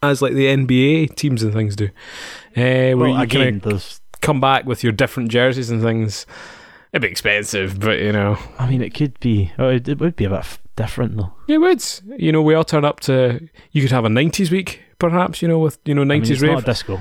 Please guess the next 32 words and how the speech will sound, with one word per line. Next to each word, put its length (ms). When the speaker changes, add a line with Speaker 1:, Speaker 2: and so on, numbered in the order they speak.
Speaker 2:
so 260
we're 100
not 100
Speaker 1:
Well, 100
Speaker 2:
gonna 140
Speaker 1:
I, 40
Speaker 2:
go 140
there. 180
Speaker 1:
oh, 140
but 180
you 100
could 120
go 80
further 260
back. 200
You 100
could 80
go 60
to 40
the 60
sixties. 400
Everyone 260
would 140
turn 180
up 60
with 80
their 80
flat 340
cap, 340
<laughs> 100
like, 340
uh, 560